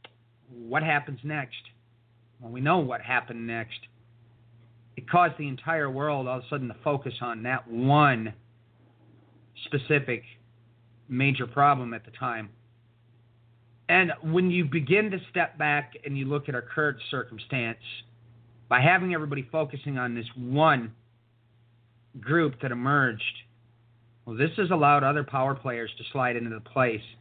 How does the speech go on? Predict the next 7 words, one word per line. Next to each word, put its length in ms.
in 100
the 60
meantime. 600
And 180
we 160
can 180
even 200